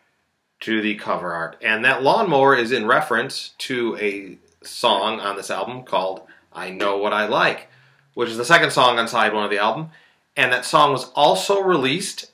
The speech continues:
as a single by Genesis's record label. And it went all the way to number twenty-three in the U K charts, becoming the band's first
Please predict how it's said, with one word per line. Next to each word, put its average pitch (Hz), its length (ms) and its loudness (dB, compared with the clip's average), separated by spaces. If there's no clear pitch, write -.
as 117 260 -2
a 101 160 -2
single 127 720 0
by 107 280 -2
Genesis's 110 640 -2
record 101 300 -4
label. 101 420 -6
And 196 180 -2
it 110 140 -2
went 160 280 2
all 151 180 2
the 151 100 -2
way 143 180 4
to 143 120 -6
number 117 200 -4
twenty-three 139 580 -2
in 147 40 -2
the 120 80 -6
U 120 120 -6
K 110 200 -4
charts, 143 380 2
becoming 123 540 -6
the 110 80 -4
band's 107 380 -4
first - 600 -2